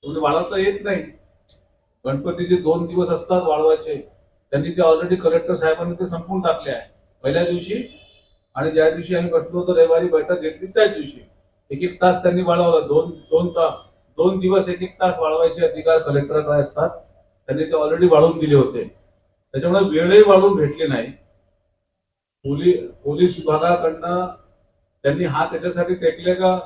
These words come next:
बीएमसी ची रिपोर्ट त्यांच्याकडे, पहिली रिपोर्ट, दुसरी रिपोर्ट, आणि मग फक्त असं वाटलं तर पूल आणि न्यू आजार गणेशोत्सव मंडळची विसर्जन मिरवणूक याच्यात कुस्ती सुरू आहे. आम्ही पत्र दिलं तर त्यांनी तिकडे पत्र दिलं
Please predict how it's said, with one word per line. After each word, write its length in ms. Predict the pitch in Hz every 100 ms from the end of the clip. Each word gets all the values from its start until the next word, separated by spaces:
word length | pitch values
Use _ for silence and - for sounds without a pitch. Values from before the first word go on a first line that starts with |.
| - 131
बीएमसी 480 | 139 170 190 208 190
ची 100 | 185
रिपोर्ट 380 | 190 202 202 190
त्यांच्याकडे, 460 | 185 196 196 190
पहिली 340 | 190 160 180 190
रिपोर्ट, 480 | 190 190 196 196 - _ _ 170
दुसरी 200 | 156 190
रिपोर्ट, 520 | 180 185 196 196 190 - _ _ _ -
आणि 120 | 170
मग 200 | 185 190 - _ _ _ _ _ _ _ -
फक्त 240 | 190 -
असं 220 | 196 202
वाटलं 260 | 202 202 208
तर 80 | 208
पूल 340 | - 202 202
आणि 200 | 202 208
न्यू 340 | 190 190 208
आजार 360 | 208 170 180 202
गणेशोत्सव 600 | 180 185 190 185 - 202
मंडळची 600 | 175 - 180 - 220 233 -
विसर्जन 460 | 151 - 180 185 190
मिरवणूक 420 | 208 214 175 - - _ _ _ _ _ _ _ 139
याच्यात 180 | 202
कुस्ती 400 | 208 202 202 -
सुरू 220 | 196 190 180
आहे. 140 | 156
आम्ही 360 | - - 185 202
पत्र 300 | 202 208 214
दिलं 260 | 214 214
तर 40 | 208
त्यांनी 300 | 202 208 220
तिकडे 220 | 214 220
पत्र 320 | 202 190 165
दिलं 200 | 143